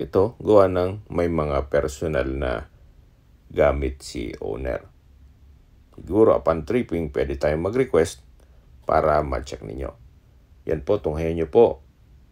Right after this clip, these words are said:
itong living area at dining area. Then sa dulo yung kusina. Check po natin itong basement. Ito po yung hagdan. At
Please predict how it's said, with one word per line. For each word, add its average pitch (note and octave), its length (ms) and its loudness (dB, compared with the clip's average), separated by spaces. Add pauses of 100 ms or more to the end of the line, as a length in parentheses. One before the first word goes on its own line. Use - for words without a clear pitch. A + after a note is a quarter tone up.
(280)
itong C2+ 600 -6 (320)
living A#2+ 480 -2
area G2 560 2 (400)
at - 240 -10
dining E2+ 480 0
area. D#2 400 0 (1300)
Then D2 240 -4
sa F2+ 80 0
dulo F#2 320 2
yung F2+ 240 0
kusina. - 560 -10 (960)
Check - 200 -8
po F2+ 120 -2
natin E2 320 -2
itong E2 400 -6
basement. C2+ 480 -8 (560)
Ito D#2+ 160 -10
po D#2 160 -2
yung D2+ 160 -8
hagdan. G#2 520 -2 (1160)
At - 160 -12